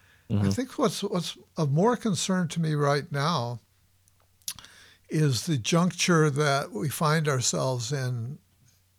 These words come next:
Speaker 1: at the, at a global level.
Speaker 2: Mm-hmm.
Speaker 1: You know, you know, that, uh, are we in the last days or not?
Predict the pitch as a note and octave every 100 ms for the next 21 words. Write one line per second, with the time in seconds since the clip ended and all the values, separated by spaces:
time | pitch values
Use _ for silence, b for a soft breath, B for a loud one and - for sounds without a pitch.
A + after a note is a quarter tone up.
0 | - D3+ C3+ - D3+ C3 B2 C3+ A#2+ A#2+
1 | B2 C3 B2+ E2+ - _ b b b b
2 | b - G#2+ G#2 A#2+ A2+ B2+ D3 - B2+
3 | A#2 A2 A2 C#3 A#2+ - - - _ _
4 | - E3+ - - - - D3 C3 C3+ D3+
5 | D3+ C3+ C#3 C#3 - - D3+ D3 D3+ D#3
6 | - B2 A2+ B2+ A#2+ -